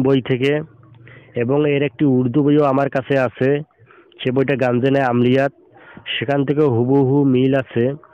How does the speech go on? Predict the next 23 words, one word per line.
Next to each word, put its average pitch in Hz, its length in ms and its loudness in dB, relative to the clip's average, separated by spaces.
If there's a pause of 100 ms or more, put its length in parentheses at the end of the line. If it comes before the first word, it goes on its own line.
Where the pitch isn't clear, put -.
(320)
এবং 120 240 -2
নকশাটা 135 380 -2 (180)
এতটাই 143 320 -2
কার্যকারী 135 640 0 (440)
যা 117 140 0
বলিয়া 127 360 2 (100)
শেষ 139 180 0
করা 143 240 0
যায় 123 300 0
না। 123 80 2 (680)
ইহা 131 220 0
প্রয়োগের 143 520 0
মাধ্যমে 127 560 0 (580)
প্রেমিক 139 380 0
বা 139 100 -2
প্রেমিকা 131 540 0 (640)
পাগলের 143 440 0
মতো 139 300 0 (800)
প্রেমিক 139 360 0
বা 143 140 0
প্রেমিকার 135 500 -2
কাছে 123 320 -4 (520)
ছুটে 127 340 -2